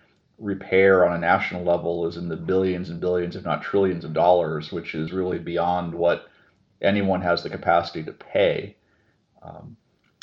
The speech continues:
what that really means is that we're going to have more problems and emergencies, and it's likely as those happen locally, we will find more regulation coming down or something to, uh,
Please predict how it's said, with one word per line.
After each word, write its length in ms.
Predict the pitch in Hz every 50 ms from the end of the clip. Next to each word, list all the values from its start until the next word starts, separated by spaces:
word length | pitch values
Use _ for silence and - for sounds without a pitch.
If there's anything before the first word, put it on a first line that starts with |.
| - - _
what 140 | - - 104 104
that 160 | 98 60 -
really 340 | 92 101 110 110 107 104 95
means 500 | 92 92 95 98 101 101 101 98 98 92
is 300 | 95 92 90 90 87 85
that 160 | 95 87 85
we're 120 | 85 87 87
going 320 | 98 98 104 104 101 95
to 80 | 85 82
have 180 | 87 87 87
more 480 | 95 92 87 92 90 87 85 78 - - - _ -
problems 560 | - - 104 104 104 - 101 101 98 95 90
and 100 | 90 87
emergencies, 880 | 85 87 98 113 117 98 98 87 80 - - 92 90 87 87 90 95 87
and 120 | 92 92 90
it's 160 | 80 - -
likely 640 | 82 87 95 98 101 101 - 101 98 92 92 87
as 320 | 85 87 90 90 90 - -
those 260 | 92 92 90 87 -
happen 540 | - 95 90 87 - - 87 87 85 85 87
locally, 800 | 95 110 110 107 101 95 92 90 87 87 85 85 85 - - _ _ _ _ _ _ _ _ _ _ _ _ -
we 260 | - 85 90 92 92
will 300 | 90 90 92 90 85 85
find 680 | 85 - - - 98 95 95 92 92 90 90 90 87
more 400 | 90 92 92 90 90 92 92 90
regulation 760 | 87 92 92 95 90 90 90 87 87 92 95 - - 95 90 87
coming 320 | - - 87 87 85 85 85
down 480 | 85 82 85 87 87 87 87 90 87
or 240 | 82 87 85 82 87
something 800 | - - - 104 104 104 101 - 98 92 92 92 87 87 87 90
to, 480 | - - - 90 87 85 85 85 80 - _ _ _ _ _ _ _ _ _ _ _ _ -
uh, 400 | 80 82 80 80 80 80 -